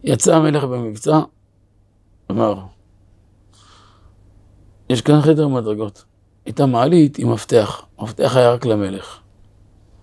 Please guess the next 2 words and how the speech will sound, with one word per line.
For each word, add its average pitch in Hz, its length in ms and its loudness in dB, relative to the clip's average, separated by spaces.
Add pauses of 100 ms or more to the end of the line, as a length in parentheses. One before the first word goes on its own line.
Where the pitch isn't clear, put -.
(3750)
אמר 143 320 6
המלך, 131 480 -4